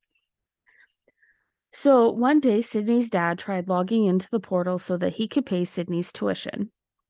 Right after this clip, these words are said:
but the portal wouldn't let him log in. He talked to Sydney about it,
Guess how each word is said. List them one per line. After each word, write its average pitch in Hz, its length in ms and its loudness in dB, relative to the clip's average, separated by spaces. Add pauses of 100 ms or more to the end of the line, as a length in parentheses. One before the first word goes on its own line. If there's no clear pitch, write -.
(260)
but 214 160 2
the 214 100 2
portal 233 440 2
wouldn't 208 300 0
let 160 160 -4
him 170 160 0
log 156 260 0
in. 214 320 -2 (500)
He 196 140 -2
talked 185 260 -6
to 247 80 2
Sydney 196 300 -2
about 165 320 -2
it, 165 240 -6